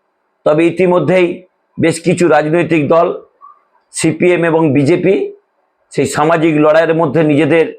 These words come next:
প্রবেশ করানোর চেষ্টা করছেন। কিছু কিছু জায়গায় তারা সফল হচ্ছেন, বেশিরভাগ জায়গাতেই তারা এখনো পর্যন্ত সেইভাবে সফলতা পাননি।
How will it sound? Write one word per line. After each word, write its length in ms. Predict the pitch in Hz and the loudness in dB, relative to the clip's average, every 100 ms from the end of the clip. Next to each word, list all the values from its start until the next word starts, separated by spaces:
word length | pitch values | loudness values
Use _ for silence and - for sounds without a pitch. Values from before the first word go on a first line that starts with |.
| _ _ _ _ _ | _ _ _ _ _
প্রবেশ 340 | 160 165 175 | 0 0 0
করানোর 440 | - 165 156 160 151 | -2 -2 0 -2 0
চেষ্টা 300 | 147 - 160 | -2 -2 -4
করছেন। 440 | 143 151 - 185 - - _ _ _ _ - | -2 -2 -2 -4 -4 -14 _ _ _ _ -4
কিছু 200 | 170 202 | 0 0
কিছু 320 | 185 190 175 185 | 2 0 2 2
জায়গায় 380 | 160 160 175 | 2 2 0
তারা 200 | 175 160 | 0 -2
সফল 400 | 165 143 131 160 | -2 -2 0 0
হচ্ছেন, 340 | 160 147 - 196 - - _ _ _ _ _ | 0 0 -2 -2 -4 -12 _ _ _ _ _
বেশিরভাগ 560 | 147 143 175 160 170 151 | -2 0 0 2 2 2
জায়গাতেই 380 | 156 160 160 165 | 0 0 0 0
তারা 500 | 170 160 156 - - _ _ - | 2 2 0 -4 -16 _ _ -8
এখনো 300 | 127 165 165 | -2 0 0
পর্যন্ত 400 | - 156 170 160 | -2 -2 0 0
সেইভাবে 480 | 131 - 151 156 151 | 0 0 2 2 0
সফলতা 500 | 147 139 147 156 160 | 0 -2 0 0 0
পাননি। 480 | 147 156 143 - | 0 0 0 -2